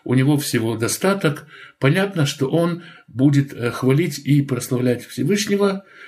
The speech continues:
или, по крайней мере, не будет злиться, раздражаться. Ну, если меня никто не раздражает, так я и не раздражаюсь. Если меня никто не злит, я и не злюсь. Меня никто не обижает, я и не обижаюсь.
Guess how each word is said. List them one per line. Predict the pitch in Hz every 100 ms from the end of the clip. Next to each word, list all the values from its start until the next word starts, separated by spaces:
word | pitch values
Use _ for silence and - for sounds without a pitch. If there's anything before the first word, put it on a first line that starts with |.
| - -
или, | - -
по | 143
крайней | 139 156 175
мере, | 131 147 165 127
не | 120
будет | 131 147 131 - - _ _ _ _
злиться, | 113 104 135 202 - 165 135 -
раздражаться. | 123 123 135 143 180 196 - 139
Ну, | 170 190
если | 143 135 131
меня | 135
никто | 143 135 139
не | 135
раздражает, | 123 120 123 135 160 135 - _ - _ _ _ -
так | 117
я | 135 127
и |
не | 123
раздражаюсь. | 120 120 127 135 175 185 135 - _ _ _ -
Если | 120 123 131
меня | 131
никто | 127 - 131
не | 123
злит, | 139 196 196
я | 123 117
и |
не | 117
злюсь. | 113 156 233 220 - - _ - - _ -
Меня | 123 123
никто | 123 -
не | 123 123
обижает, | 117 151 175 143 -
я | 120 131
и | 120
не | 107
обижаюсь. | 107 110 107 107 120 -